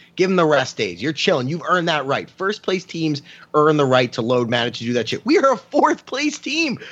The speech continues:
We're not even a second or a third place team. We're a fucking fourth place team, and, and we're load managing guys and resting guys.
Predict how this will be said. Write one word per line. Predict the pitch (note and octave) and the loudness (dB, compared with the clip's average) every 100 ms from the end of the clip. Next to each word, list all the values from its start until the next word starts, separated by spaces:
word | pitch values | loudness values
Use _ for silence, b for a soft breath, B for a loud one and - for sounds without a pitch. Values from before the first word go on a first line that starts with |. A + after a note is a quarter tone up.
| B | B
We're | - | 0
not | E4+ | 2
even | F4 D#4 | 2 0
a | |
second | - - D#4 C4 | 0 0 -2 -4
or | A#3+ | -4
a | |
third | A#3+ C4 G#4+ - | -2 0 0 0
place | - C3 - | -8 -8 -8
team. | B2 G2+ B | -10 -10 B
We're | - D3 | -2 0
a | |
fucking | D3 D4 - A#3 | 2 0 0 -4
fourth | D3+ A3+ C4 - | -4 -2 0 0
place | - B3 | 0 -2
team, | - A3+ G#3 | -2 -6 -4
and, | F3 | -2
and | D#3+ | 0
we're | D#3+ | 2
load | C#3+ D#3+ E3+ | 4 4 4
managing | D#3+ D#3+ D3+ | 2 2 0
guys | D3 D3 C#3 | 0 0 0
and | B2 | -2
resting | D#3+ - E3+ | -2 -2 -4
guys. | C#3+ C3 | -4 -4